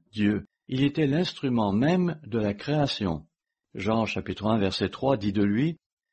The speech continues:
Jean un verset trois, « Toutes choses ont été faites par elle, et rien de ce qui a été fait n'a été fait sans elle, sans la parole. »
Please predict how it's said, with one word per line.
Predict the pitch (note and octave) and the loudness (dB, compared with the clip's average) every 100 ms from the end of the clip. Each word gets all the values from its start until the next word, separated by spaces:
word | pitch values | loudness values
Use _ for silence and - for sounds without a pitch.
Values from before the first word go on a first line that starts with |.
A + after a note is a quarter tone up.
| _ _ | _ _
Jean | G2 F2+ F2+ - | -4 -2 -2 -4
un | A#2+ A#2 G2 - | 0 0 0 -6
verset | G2 F2 F#2+ | -12 -6 -6
trois, « | - C3 C3+ - _ _ _ _ _ _ - | -2 0 0 -2 _ _ _ _ _ _ 0
Toutes | G3+ G3+ | 0 0
choses | - D#3+ C3 F2+ D2+ - | -2 2 2 2 -2 -12
ont | - G2+ | -4 -4
été | A#2+ G#2 G#2+ | -2 -2 -2
faites | - B2+ A2+ - | -2 -2 -4 -4
par | - F#2 | -4 -2
elle, | G#2 C3 B2+ G#2 - _ - | 0 0 -2 -4 -8 _ -2
et | A#2 | 0
rien | G2 F#2+ F#2+ D#3+ C3 - - | 0 -2 0 2 0 -4 -10
de | F#2 | -6
ce | F2+ - | -6 -8
qui | - G2 | -6 -4
a | |
été | F2+ F#2 | -2 0
fait | F2 - G#2+ A2 _ _ | -2 0 -2 -2 _ _
n'a | - F#2+ | -4 -2
été | F2 G2 F#2 | -2 -2 -4
fait | - G#2+ A2 - | -2 -4 -4 -10
sans | - C3 B2 G#2+ | -6 -2 0 2
elle, | E2+ C#2 A#1+ _ _ _ _ _ | 0 -2 -10 _ _ _ _ _
sans | - F2+ | -10 -8
la | F2 | -4
parole. » | G2+ F#2+ D#2 D2 | -2 -2 -4 -6